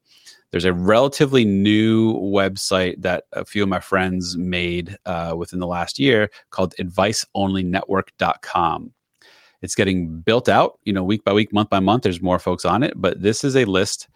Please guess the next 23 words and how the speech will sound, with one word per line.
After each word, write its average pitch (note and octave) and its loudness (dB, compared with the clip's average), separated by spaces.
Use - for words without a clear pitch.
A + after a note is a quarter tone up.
It F#2+ -2
is, F2+ -2
is F#2+ -2
made A#2+ 0
by, G#2+ 2
by F#2+ -4
those G#2 2
in A2 6
the B2 6
industry. F#2 2
This, F#2 -4
this F#2+ -2
isn't G2+ -2
some, F#2 -4
some F2+ -8
formal, F#2+ 0
uh, F2 0
you G2+ -4
know, F2+ -4
governing F#2 0
body F#2+ 0
or - 2
whatever. F2 -2